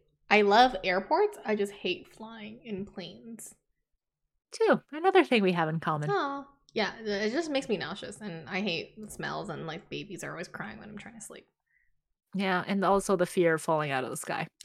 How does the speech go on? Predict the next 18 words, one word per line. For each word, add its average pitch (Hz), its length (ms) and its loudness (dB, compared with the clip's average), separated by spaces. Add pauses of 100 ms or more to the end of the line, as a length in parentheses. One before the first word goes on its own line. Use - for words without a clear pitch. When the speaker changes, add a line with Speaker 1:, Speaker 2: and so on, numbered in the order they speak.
(380)
Speaker 1:
That's 554 220 -8
just 427 200 4
you. 180 200 -2 (520)
<laughs> - 0 - (560)
We 381 100 12
do 370 120 12
not 254 220 12
share 208 240 6
that 185 200 2
in 214 80 -2
common. 233 640 0
<laughs> 262 60 -18 (1000)
Speaker 2:
Oh, 226 220 12
well, 202 240 12
I'm 269 260 12
sorry. 233 1200 12
<laughs> - 60 -10 (1700)
Speaker 1:
Nice. 208 400 -6